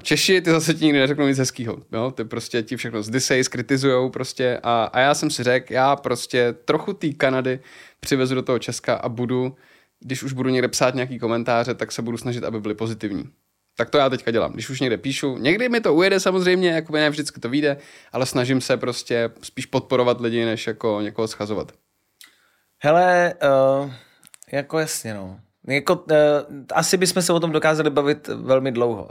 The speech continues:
Speaker 2: A přemýšlím, jestli u tohohle zůstat, anebo jestli jít cestou, kterou jsme se rozhodli, že dneska půjdeme.
Speaker 1: Já bych šel cestou.
Speaker 2: Šel bys si cestou?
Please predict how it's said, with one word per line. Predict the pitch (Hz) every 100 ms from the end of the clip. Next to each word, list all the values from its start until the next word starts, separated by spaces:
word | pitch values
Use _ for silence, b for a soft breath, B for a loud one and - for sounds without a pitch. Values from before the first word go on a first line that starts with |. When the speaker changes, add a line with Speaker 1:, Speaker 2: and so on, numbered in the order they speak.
| -
Speaker 2:
A |
přemýšlím, | - 135 127 123 131
jestli | 120 127
u | 120
tohohle | 123 123 123 120 117
zůstat, | 120 113 127 117
anebo | 117 113
jestli | 107 113 120 117 110
jít | 113 113
cestou, | 113 - 117 113 113
kterou | 107 110
jsme | 107 110
se | 110
rozhodli, | 107 110 107
že | 107
dneska | 104 -
půjdeme. | - 95 90 82
Speaker 1:
Já | 123 110
bych | 120
šel | 131
cestou. | 117 117 - 107 107 _ _ _ _ _ _ _ _ _ _
Speaker 2:
Šel | - 160
bys | 165
si | 180
cestou? | 175 170 202 226